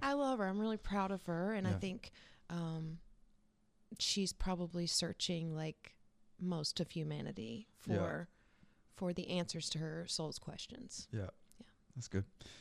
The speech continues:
Speaker 2: Okay. Um, let's go
Speaker 1: <clears throat>
Speaker 2: faith question here. One person that spoke, uh, one person on the planet that spoke into your life,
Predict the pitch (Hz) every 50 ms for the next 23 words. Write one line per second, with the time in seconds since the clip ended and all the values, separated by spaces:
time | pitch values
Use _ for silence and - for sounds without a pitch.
0 | - - - - - 92 - - - - - - 127 127 120 117 117 - - -
1 | 139 143 160 - - - - - - 151 139 143 147 147 147 143 143 139 139 139
2 | 135 135 135 127 117 - 151 - - - - - - - - - - - - -
3 | - 127 127 131 127 123 - - - - - 123 113 110 - - - - 113 104
4 | 104 98 98 113 107 104 104 107 107 - - - - - - - - - - -
5 | - - - - - - - - 107 110 120 135 151 156 160 160 160 - - -
6 | - 143 139 131 - - 147 131 127 120 110 110 - - - - - - - 107
7 | 110 110 - - - - - - - - - - - _ - - - 123 113 107
8 | 104 101 101 - - 123 123 135 156 160 - - 147 127 - - 123 117 110 110
9 | 107 104 - - 107 101 104 104 104 - - 113 - - - - - 110 107 110
10 | - - - - - 123 117 117 113 - - 123 107 104 104 104 104 104 101 98
11 | 90 104 - - - - -